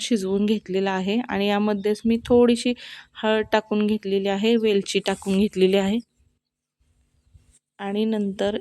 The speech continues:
ह्याला व्यवस्थित असं शिजवून घेतलं आहे. एक तार बनेपर्यंत आपल्याला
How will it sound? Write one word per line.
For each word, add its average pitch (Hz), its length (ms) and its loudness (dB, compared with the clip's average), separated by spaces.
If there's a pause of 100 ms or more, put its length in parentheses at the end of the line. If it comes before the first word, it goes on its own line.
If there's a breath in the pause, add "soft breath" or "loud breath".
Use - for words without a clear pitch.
ह्याला 208 300 0
व्यवस्थित 202 560 -4
असं 214 300 -2 (180)
शिजवून 208 540 -4
घेतलं 202 360 -4
आहे. 190 220 -4
एक - 340 0
तार 220 160 -2
बनेपर्यंत 214 720 -4
आपल्याला 190 440 -6